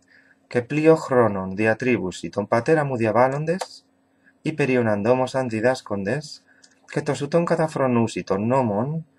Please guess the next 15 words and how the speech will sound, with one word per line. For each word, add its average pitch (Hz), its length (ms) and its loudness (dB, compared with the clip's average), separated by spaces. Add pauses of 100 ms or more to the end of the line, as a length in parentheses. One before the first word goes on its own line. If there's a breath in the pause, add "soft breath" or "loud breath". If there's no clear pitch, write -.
(360 soft breath)
ὥστε 156 440 4
περὶ 110 260 2
ὢν 107 80 0
ὑμᾶς 120 420 0
ὑπ᾽ 156 240 -4
ἐκείνου 104 300 -4
φασιν 135 420 -2
εἰδικεῖσθε, 123 760 -2 (680 soft breath)
τοῦτον 190 420 2 (320)
αὐτοὶ 156 540 2 (580)
δίκην 117 540 -2
παρ᾽ 101 200 0
ἐμοῦ 107 200 -2
λαβεῖν 104 460 0
ἀξιοῦσιν. 101 600 -4